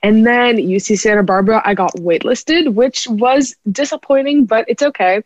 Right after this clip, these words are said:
At Cal Poly San Luis Obispo, which was one of my top schools,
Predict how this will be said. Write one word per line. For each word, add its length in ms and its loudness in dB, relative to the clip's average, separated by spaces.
At 240 -2
Cal 240 -2
Poly 400 0
San 240 -2
Luis 200 0
Obispo, 420 -2
which 180 0
was 140 -2
one 180 0
of 80 4
my 120 2
top 280 -4
schools, 420 0